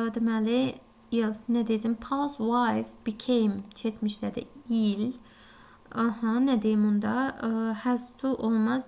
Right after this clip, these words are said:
çünki keçmiş. Must, can, bunlar indidir, olmaz. Could, had to. Baxaq görək nə deyə bilərik onda. Paul's wife became ill in the middle of the night. Gecənin yarısı Paul'un yoldaşı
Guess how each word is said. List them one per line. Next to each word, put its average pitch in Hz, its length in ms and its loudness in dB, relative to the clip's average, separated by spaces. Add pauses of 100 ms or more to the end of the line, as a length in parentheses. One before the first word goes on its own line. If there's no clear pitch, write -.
çünki 220 260 -2
keçmiş. 220 540 -2
Must, 233 520 0
can, 226 380 0
bunlar 220 280 2 (100)
indidir, 208 640 0
olmaz. 208 440 0 (680)
Could, 294 220 0
had 240 220 -2
to. 202 120 -8
Baxaq 247 320 -2
görək 254 240 2
nə 226 140 4
deyə 240 160 4
bilərik 208 260 2
onda. 208 240 -2
Paul's 294 380 -2
wife 254 300 2
became 220 560 0
ill 226 440 0
in 214 160 2
the 214 80 4
middle 220 380 2
of 214 160 -8
the 214 100 0
night. 214 480 2
Gecənin 226 380 0
yarısı 214 280 0
Paul'un 214 380 2
yoldaşı 208 460 -2